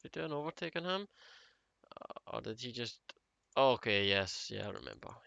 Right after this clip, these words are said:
He ran wide at the last corner and went into the gravel. Had a problem there, as you can see. Then, uh, that is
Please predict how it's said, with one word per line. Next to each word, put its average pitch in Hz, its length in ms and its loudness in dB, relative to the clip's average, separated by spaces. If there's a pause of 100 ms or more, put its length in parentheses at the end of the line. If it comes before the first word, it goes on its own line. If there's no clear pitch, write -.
He 104 680 -6 (500)
ran 196 300 0
wide 170 260 2
at 143 80 -4
the 101 80 0
last 135 320 4
corner 135 400 2 (2000)
and 110 320 -2
went - 120 -2
into 117 160 -8
the 110 80 -4
gravel. 127 760 2 (800)
Had 104 140 -8
a 104 40 -6
problem 110 420 -2
there, 117 400 2 (1600)
as - 80 -12
you 98 80 -10
can 101 180 -10
see. 156 500 2 (1700)
Then, 147 580 4 (340)
uh, - 60 -16 (280)
that 104 200 4
is 107 140 -2